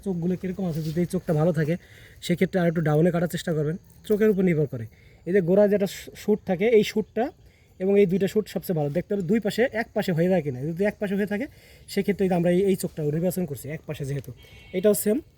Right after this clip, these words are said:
এটা অবশ্য এখানে একটা বাট আছে, এটা ভালো, এটা সেতে, এই জন্য আমরা এই পাশে একটা বাট রাখছি। এটা একটু খেয়াল করবেন, এটা ইম্পর্টেন্ট বিষয়। আগামী বছর এখান থেকে জেনারেশন চেঞ্জ হলে এটাকে আমরা কেটে দেবো, এটাকে রাখবো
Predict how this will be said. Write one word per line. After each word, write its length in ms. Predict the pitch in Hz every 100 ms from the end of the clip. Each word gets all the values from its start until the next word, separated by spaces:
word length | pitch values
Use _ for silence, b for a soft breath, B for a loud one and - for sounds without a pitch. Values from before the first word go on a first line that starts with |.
| b b -
এটা 140 | 185 214
অবশ্য 180 | 185 165 196 170
এখানে 160 | 160 180
একটা 100 | 175 165 160
বাট 100 | 160 160
আছে, 140 | - 196
এটা 120 | 165 143
ভালো, 160 | 151 165 - 151
এটা 100 | 151 151
সেতে, 160 | 143 233 - - b b 143
এই 40 |
জন্য 100 | 160 165
আমরা 100 | 151
এই 40 | 160
পাশে 120 | 165 143
একটা 100 | 143
বাট 100 | 139 131
রাখছি। 220 | - - - -
এটা 80 | 165
একটু 100 | 175
খেয়াল 140 | 180 175
করবেন, 160 | 160 151 143
এটা 100 | 151
ইম্পর্টেন্ট 260 | 151 151 143
বিষয়। 140 | 135 202 - B B B 160
আগামী 180 | 190 196
বছর 140 | 185 196
এখান 120 | 185 190
থেকে 120 | 202 170
জেনারেশন 300 | 190 175 196
চেঞ্জ 120 | 196 196
হলে 100 | 214 -
এটাকে 220 | 214 226 208
আমরা 120 | 202 220
কেটে 140 | 233
দেবো, 120 | 226 240 202
এটাকে 200 | 208 156
রাখবো 220 | 143 117